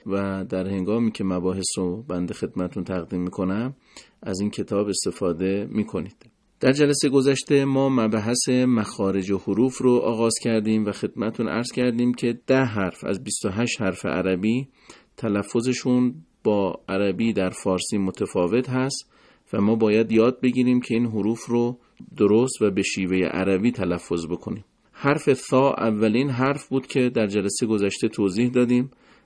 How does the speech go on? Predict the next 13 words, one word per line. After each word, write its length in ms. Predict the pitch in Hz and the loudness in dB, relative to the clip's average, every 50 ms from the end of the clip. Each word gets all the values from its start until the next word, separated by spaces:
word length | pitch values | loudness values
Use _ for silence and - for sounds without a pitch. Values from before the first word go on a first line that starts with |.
| _ _ | _ _
مثالاشو 540 | - 104 - - 104 95 101 101 - - 110 | -4 -2 0 0 2 2 2 0 0 -2 -2
با 160 | 98 98 95 | 0 0 -2
هم 180 | 95 98 101 104 | -2 -2 -2 -2
خوندیم 540 | - - - 110 110 113 110 113 113 110 | -4 -2 0 2 2 4 4 2 2 2
و 60 | 104 101 | 0 -2
تکرار 480 | - - 104 87 - - 107 113 127 | -2 -4 -6 -6 -2 0 2 2 2
کردیم. 500 | 135 - 127 131 127 123 139 135 143 147 - _ _ _ _ - - - - _ _ | 0 0 0 0 0 0 -2 -4 -4 -6 -12 _ _ _ _ -20 -20 -20 -20 _ _
حرفی 380 | - 143 139 151 151 - 156 | -4 -2 -2 -2 -2 -4 -4
که 120 | 151 156 127 | -2 0 2
در 160 | 123 127 120 | 2 4 4
این 180 | 131 156 160 | 2 2 2
جلسه 600 | 143 131 113 107 107 104 - - 104 98 95 147 180 196 175 160 156 | 2 2 4 4 2 0 0 0 0 0 0 -4 -8 -10 -12 -6 -2
باید 360 | - 101 101 104 101 98 - | 0 2 2 2 2 0 -2